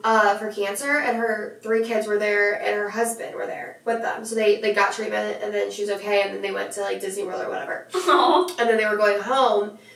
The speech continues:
Speaker 1: but she was obviously cleared to travel. She ended up having a heart attack on the airplane, and she passed away in front of her three
Speaker 2: On the
Speaker 1: kids.
Speaker 2: airplane?
Speaker 1: In front of her three kids.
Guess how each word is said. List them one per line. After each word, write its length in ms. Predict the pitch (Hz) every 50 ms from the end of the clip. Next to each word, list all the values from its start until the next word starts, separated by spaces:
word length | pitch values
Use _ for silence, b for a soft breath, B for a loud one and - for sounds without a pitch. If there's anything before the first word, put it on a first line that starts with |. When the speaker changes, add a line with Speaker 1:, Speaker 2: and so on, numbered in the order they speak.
| B B
Speaker 1:
but 160 | 233 220 220
she 140 | - 247 226
was 120 | 226 220
obviously 440 | - - 202 208 220 220 - 226 220
cleared 260 | - - 214 208 208
to 80 | 202 -
travel. 640 | - - 202 196 - 220 226 240 262 262 277 277 B B B B B B
She 360 | - - - - 262 269 294
ended 220 | - 262 247 240 247
up 100 | 247 240
having 280 | 220 233 233 226 208
a 60 | - -
heart 300 | - 196 214 214 226 220
attack 420 | 214 202 196 190 190 190 190 - - -
on 240 | 214 214 208 214 226
the 60 | 226
airplane, 680 | - 214 214 214 - - 202 - 92 92 - - - -
and 120 | - 101
she 180 | 95 - 107 101
passed 360 | - 95 98 98 98 - -
away 380 | 101 - 196 190 - - - - -
in 60 | -
front 220 | - 214 202 202
of 60 | 202
her 100 | 202 202
three 100 | 196 -
Speaker 2:
On 240 | - 339 339 349 330
the 80 | 339 349
Speaker 1:
kids. 140 | 339 - -
Speaker 2:
airplane? 480 | 277 285 294 294 294 302 349 370 370 370 370 -
Speaker 1:
In 40 | -
front 160 | 226 220 220
of 40 | 214
her 120 | 226 233 226
three 220 | 226 214 208 208
kids. 380 | 208 208 196 170 - - -